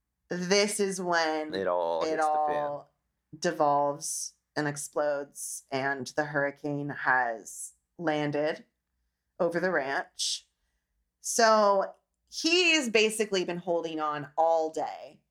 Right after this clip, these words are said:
Speaker 1: for a private moment to base, to tell her, "I'm done. Like, I will not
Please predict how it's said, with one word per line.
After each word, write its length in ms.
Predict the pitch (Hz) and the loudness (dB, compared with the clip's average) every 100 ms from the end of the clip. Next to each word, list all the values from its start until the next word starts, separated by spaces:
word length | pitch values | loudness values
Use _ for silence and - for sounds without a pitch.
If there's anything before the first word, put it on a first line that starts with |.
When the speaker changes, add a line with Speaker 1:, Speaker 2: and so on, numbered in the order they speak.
| _ _ | _ _
Speaker 1:
for 180 | 185 | 2
a 120 | 175 170 | 2 2
private 440 | 185 180 180 170 | 4 4 4 0
moment 400 | 170 151 147 143 | -2 -4 -4 -8
to 80 | 160 | -6
base, 340 | 156 156 - - | -4 -4 -6 -6
to 100 | 202 | -2
tell 320 | 202 262 208 | 4 4 6
her, 340 | 170 151 143 - | 2 0 -4 -2
"I'm 240 | 156 151 | -2 -2
done. 360 | 139 123 107 _ _ _ _ _ | -6 -10 -12 _ _ _ _ _
Like, 400 | 175 151 139 - - _ _ _ | 0 0 0 -6 -20 _ _ _
I 140 | 165 175 | 4 4
will 260 | 170 170 | 0 -2
not 280 | 165 151 | -2 -2